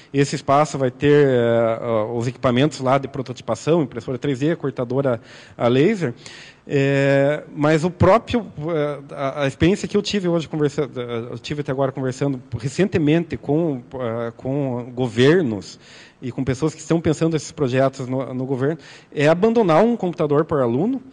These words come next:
porque está começando a se assumir que as crianças estão carregando computadores no bolso, que seriam os smartphones. Então é por isso que nós começamos a olhar os editais, eh, os editais públicos,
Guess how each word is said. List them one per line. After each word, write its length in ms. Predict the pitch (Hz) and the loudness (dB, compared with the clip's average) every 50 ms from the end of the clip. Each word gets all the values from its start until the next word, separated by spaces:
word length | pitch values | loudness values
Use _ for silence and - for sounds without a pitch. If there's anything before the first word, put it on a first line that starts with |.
| - - - - - - _ _ _ _ | -20 -20 -20 -20 -20 -20 _ _ _ _
porque 340 | - 165 160 160 - 190 196 196 190 185 190 196 185 - | 0 0 0 0 0 2 2 4 4 4 2 0 -2 -8
está 300 | - - - - 196 247 | -14 -8 0 2 2 4
começando 380 | - 294 254 226 - - 233 | 6 4 4 4 4 4 0
a 60 | 247 240 | 0 2
se 100 | - 226 | 0 0
assumir 440 | - - 214 196 175 170 180 220 | 0 0 -2 -2 0 0 0 0
que 100 | 214 - | 0 0
as 100 | 214 190 | -2 -2
crianças 420 | - - 196 202 208 196 208 202 180 | 0 0 0 0 2 0 0 -2 -4
estão 220 | 170 - 208 214 | 0 0 0 -2
carregando 960 | 214 - 214 226 196 220 240 220 170 165 180 196 233 262 269 240 180 156 147 139 | 0 0 0 2 2 2 0 0 4 6 6 8 8 6 6 4 4 2 0 0
computadores 760 | - - 170 175 - - - 175 170 165 175 185 185 175 165 | 2 0 -2 -2 -2 0 0 0 2 2 2 2 2 0 -2
no 80 | 190 185 | -4 -2
bolso, 480 | 160 160 147 131 107 - - - 104 | 2 2 2 2 0 -4 -12 -14 -16
que 200 | - - 117 117 113 | -12 -8 -8 -8 -8
seriam 520 | - - 135 135 135 139 151 160 156 160 | -6 -8 -8 -6 -4 -4 -2 -2 0 -2
os 140 | 160 139 165 | -2 -4 -6
smartphones. 840 | 156 - 156 147 143 147 - - - 156 127 107 95 92 - - - - - - - - - - - - _ | -8 -4 0 0 0 -2 -4 -6 -2 -2 0 0 -2 -6 -12 -20 -20 -20 -20 -20 -20 -20 -20 -20 -20 -10 _
Então 240 | 156 147 - 208 262 | -4 0 4 4 4
é 40 | 254 | 4
por 140 | - 233 | 2 2
isso 100 | 254 247 | 0 2
que 80 | 254 285 | 2 2
nós 120 | 285 277 | 2 2
começamos 480 | - - 254 247 247 - 226 240 254 214 | 4 4 4 4 4 4 4 4 4 4
a 40 | 226 | 4
olhar 200 | 220 190 202 220 | 4 6 6 4
os 100 | 220 214 | 4 4
editais, 1000 | 233 190 180 208 - - - 135 143 170 175 165 143 127 - - - - - _ _ _ _ _ _ | 0 0 -4 -6 -6 -4 -2 0 2 2 2 0 -2 -6 -10 -14 -18 -18 -20 _ _ _ _ _ _
eh, 240 | 127 117 117 120 127 - | -8 -6 -4 -4 -4 -4
os 140 | 127 120 | -4 -6
editais 420 | 131 131 135 127 - 147 151 151 - | -6 -6 -6 -2 2 4 4 4 2
públicos, 840 | - - 165 180 196 180 180 180 175 - - 185 175 165 156 151 - | -2 0 0 2 2 2 0 -2 0 2 2 4 4 4 4 2 -4